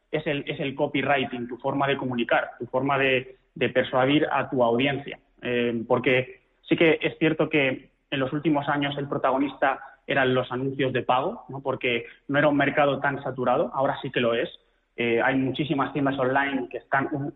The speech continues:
u-, utilizando este canal y como es un proceso que funciona por puja, cada vez es más caro, con lo cual no es tan rentable,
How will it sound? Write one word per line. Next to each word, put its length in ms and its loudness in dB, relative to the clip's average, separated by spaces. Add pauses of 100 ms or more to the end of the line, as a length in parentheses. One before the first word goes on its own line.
u-, 200 -2
utilizando 540 4
este 240 0
canal 360 2 (320)
y 100 -4
como 200 0
es 80 -6
un 140 0
proceso 340 -2
que 80 -2
funciona 340 0
por 200 2
puja, 280 2
cada 180 4
vez 120 2
es 120 -6
más 180 -8
caro, 260 0
con 100 -6
lo 60 -8
cual 320 2
no 120 -2
es 100 -12
tan 180 -2
rentable, 520 2